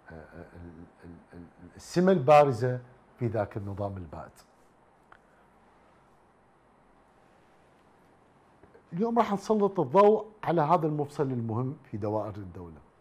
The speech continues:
الإخوان المشاهدين، السجناء السياسيين، يكون عندهم مشكلة بالمؤسسة، معاملته متوقفة، أو ما مستلم مستحقاته،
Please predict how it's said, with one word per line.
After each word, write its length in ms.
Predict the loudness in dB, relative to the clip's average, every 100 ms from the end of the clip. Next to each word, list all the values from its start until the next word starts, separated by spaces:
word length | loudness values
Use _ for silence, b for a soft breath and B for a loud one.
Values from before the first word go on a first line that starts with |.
| _ _ -16
الإخوان 560 | -12 -10 -12 -4 0 0
المشاهدين، 800 | -2 -6 -6 -6 -6 -6 -8 -10 b b -12
السجناء 420 | -8 -4 -4 -4
السياسيين، 680 | -8 -8 -8 -8 -12 -14 -16 b b b
يكون 140 | -10
عندهم 200 | -6 -6
مشكلة 540 | -6 -8 -8 -8 -10 -12 -16 -16
بالمؤسسة، 920 | -10 -8 -6 -8 -10 -10 -12 -12 -14 -16 -20 b b -6
معاملته 480 | 0 0 0 -8 -10
متوقفة، 840 | -10 -6 -6 -6 -14 -14 -16 -16 -18 _ b b b b b b b _ _ _ _ 0
أو 260 | 2 2 -2 -12 _ _ 0
ما 160 | 2
مستلم 580 | 2 0 -2 0 -2 -6 -12 -12
مستحقاته، 1080 | -12 -8 -8 -8 0 6 6 4 -4 -6